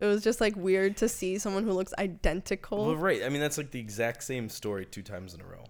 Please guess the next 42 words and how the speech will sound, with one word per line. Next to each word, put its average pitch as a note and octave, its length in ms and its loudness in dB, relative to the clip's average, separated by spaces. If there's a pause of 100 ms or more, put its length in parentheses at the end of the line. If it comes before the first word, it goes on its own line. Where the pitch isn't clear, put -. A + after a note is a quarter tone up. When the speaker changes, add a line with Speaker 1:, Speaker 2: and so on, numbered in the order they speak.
(120)
Speaker 1:
Yeah, D#4 420 4
it, D#4+ 220 2
that's D4+ 160 4
Speaker 2:
Like, G#3 140 2
exact G2 480 0
same G#2 180 -2
experience, F#2+ 880 -8 (240)
you F#2 100 -10
know? F2+ 240 -10 (540)
Speaker 1:
Right. - 260 -10 (300)
Speaker 2:
The - 80 -12
drama, F2 480 -8 (1040)
the F2 60 -12
not, E2+ 220 -10 (180)
no F2 200 -8
closure. F2 640 -8 (260)
Speaker 1:
Yeah. G3 380 -4
Speaker 2:
The F#2 60 -8
weird F2 300 -6
dream, F2 440 -8 (300)
and E2 120 -10
then D#2+ 80 -10
you D#2+ 80 -10
see - 180 -10
him D#2+ 140 -10
like D#2+ 160 -14
it's - 100 -16
okay. - 300 -16 (760)
Speaker 1:
Yeah, A#3+ 340 0
like, G#2+ 280 -4
just - 120 -4
Speaker 2:
But G#2 60 0
not B2 200 6
Speaker 1:
out G2+ 80 2
Speaker 2:
okay. G2+ 140 0
Speaker 1:
and F#2 100 -4
Speaker 2:
You're G2 80 -2
Speaker 1:
about. G#2 40 -2
Speaker 2:
not G#2+ 180 4
okay D#2 200 -6
with E2 160 -16
it. - 140 -20